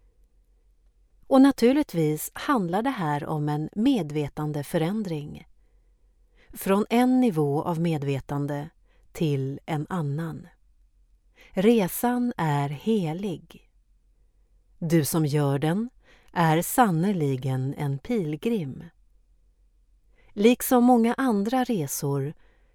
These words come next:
kan även denna stöta på hinder och svårigheter,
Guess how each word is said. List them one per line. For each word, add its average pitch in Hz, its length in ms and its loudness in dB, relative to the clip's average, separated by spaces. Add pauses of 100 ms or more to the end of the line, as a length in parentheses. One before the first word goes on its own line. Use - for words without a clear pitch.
kan 185 320 0
även 165 320 0
denna 202 560 -2
stöta 151 440 -6
på 147 320 -4
hinder 160 840 -4
och 185 140 -6
svårigheter, 180 1040 -6